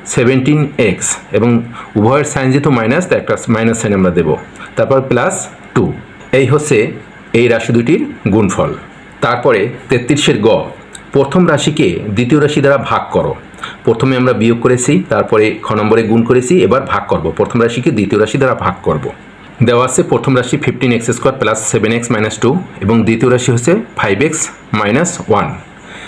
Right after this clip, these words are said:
এবারে ফাইভ এক্স মাইনাস ওয়ান দ্বারা এখানে ফিফটিন এক্স স্কয়ার প্লাস সেভেন এক্স মাইনাস টু কে ভাগ করব। ভাগ করার নিয়ম হচ্ছে এখানে প্রথমে আমরা, আহ, যে, উম, চলকগুলো আছে, চলকের পাওয়ার অনুসারে লিখব। এখানে এক্স এর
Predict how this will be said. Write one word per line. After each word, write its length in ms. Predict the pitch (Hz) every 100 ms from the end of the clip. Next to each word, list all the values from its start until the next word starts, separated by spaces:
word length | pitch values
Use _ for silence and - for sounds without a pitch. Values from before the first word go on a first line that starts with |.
| - -
এবারে 360 | 117 120 110 101
ফাইভ 320 | - 113 117
এক্স 200 | 139 143
মাইনাস 340 | 135 117 123 127
ওয়ান 180 | 113 117
দ্বারা 340 | 117 104 123 - - -
এখানে 220 | 98 127
ফিফটিন 360 | 123 127 123 135
এক্স 180 | 120 135
স্কয়ার 260 | - 143
প্লাস 400 | - 120 - -
সেভেন 200 | 131 110
এক্স 180 | 123 131
মাইনাস 260 | 117 113 113
টু 100 | 117
কে 100 | 123
ভাগ 160 | 87 87
করব। 280 | 87 73 69 - - -
ভাগ 160 | 117 123
করার 180 | 139 135
নিয়ম 200 | 135 135
হচ্ছে 340 | 143 127 92 - -
এখানে 260 | 104 - 131
প্রথমে 380 | 127 113 135 131
আমরা, 360 | 123 135 185 - 147
আহ, 360 | 104 107 104 98
যে, 240 | 107 107 107
উম, 640 | 113 107 104 90 95 87 - -
চলকগুলো 420 | 131 120 117 139
আছে, 200 | 123 139
চলকের 340 | - 104 -
পাওয়ার 220 | - 104 110
অনুসারে 380 | 107 - 107
লিখব। 440 | 104 101 95 143 202
এখানে 400 | 104 120 117 113 -
এক্স 180 | 110
এর 60 | 131